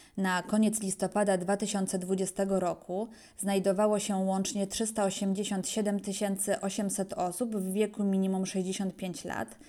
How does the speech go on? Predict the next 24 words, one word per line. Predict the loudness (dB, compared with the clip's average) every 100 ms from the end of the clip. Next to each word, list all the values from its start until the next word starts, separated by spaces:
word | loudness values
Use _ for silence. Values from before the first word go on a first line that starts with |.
| -20 -14
z |
problemami | -2 2 2 2 2 0
finansowymi. | 0 -2 -2 0 -2 -2 -6 -6 -10 -14 _ -20 -20 -20 -12 0
Łączna | 2 2 2 2
wartość | 2 2 -2 0
ich | 0
zaległości | 4 4 2 0 0 -4 -2
to | -2
prawie | 0 0 2 0 0
dziesięć | 0 0 0
miliardów | 0 0 2 0 0 -2 -4
czterysta | -2 0 0 -2 -2
milionów | 0 0 0 -2
złotych. | -4 -6 -6 -10 -16 -18 -20 -20 -20 -20 -8
Średnio | 0 2 2 0
na | 0 0
osobę | 0 0 2 2 2
wypada | 2 2 2
dwadzieścia | 2 0 0 0 -2
sześć | -2 -4 -4
tysięcy | -8 -6 -6 -4 -2 -2
osiemset | -2 -2 -2 -4 -4
siedemnaście | -4 -2 -2 -4 -4 -6
złotych | -6 -8 -8 -6 -6 -8